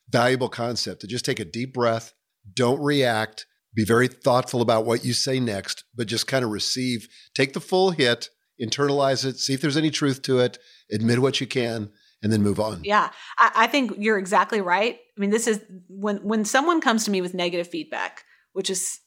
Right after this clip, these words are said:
Speaker 2: pretty frequent, my conversation in my head is breathe, relax your face, relax your body. Don't say anything yet. Still don't say anything yet.
Speaker 1: <laughs>
Speaker 2: Listen.
Speaker 1: Old?
Speaker 2: <laughs> I mean,
Speaker 1: Old?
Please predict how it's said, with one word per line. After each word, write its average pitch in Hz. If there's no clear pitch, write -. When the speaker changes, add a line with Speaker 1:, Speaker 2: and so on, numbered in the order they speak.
Speaker 2:
pretty 190
frequent, 151
my 226
conversation 226
in 214
my 190
head 185
is -
breathe, 196
relax 196
your 254
face, 220
relax 185
your 180
body. -
Don't 196
say 196
anything 226
yet. 277
Still -
don't 196
say 156
anything -
yet. -
Speaker 1:
<laughs> -
Speaker 2:
Listen. 202
Speaker 1:
Old? 190
Speaker 2:
<laughs> 254
I 233
mean, 156
Speaker 1:
Old? 185